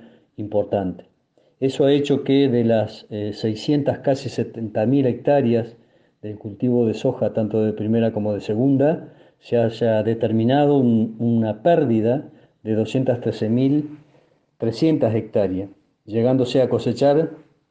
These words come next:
setecientas cincuenta y siete mil doscientas y con un nivel de rendimiento promedio de esa superficie cosechada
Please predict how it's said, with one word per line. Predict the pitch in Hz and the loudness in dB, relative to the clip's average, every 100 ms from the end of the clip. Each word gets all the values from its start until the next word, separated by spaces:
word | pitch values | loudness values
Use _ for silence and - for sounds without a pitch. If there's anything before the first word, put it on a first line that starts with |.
| _ _ | _ _
setecientas | - 120 - - 135 127 | -8 -6 -4 -2 0 0
cincuenta | 123 113 107 | 0 -2 -2
y | 104 | -4
siete | 113 107 107 | -6 -2 0
mil | 120 113 | 0 0
doscientas | 110 - 156 135 151 170 - _ _ _ _ _ _ _ | 0 0 2 2 0 -2 -8 _ _ _ _ _ _ _
y | 117 | -6
con | 120 135 | 0 2
un | 165 165 | 4 4
nivel | 156 160 151 | 4 4 4
de | 139 | 4
rendimiento | 151 156 135 143 139 135 - | 2 2 4 4 2 0 2
promedio | 123 127 156 151 127 135 170 165 - | 4 4 4 4 4 4 2 -2 -6
de | 104 117 | -2 -2
esa | 120 113 | 0 -2
superficie | - 110 107 - 139 131 107 - | -4 -2 -4 -2 -4 -2 -6 -2
cosechada | 135 135 113 131 127 127 127 - | -2 -2 -2 2 2 2 0 -6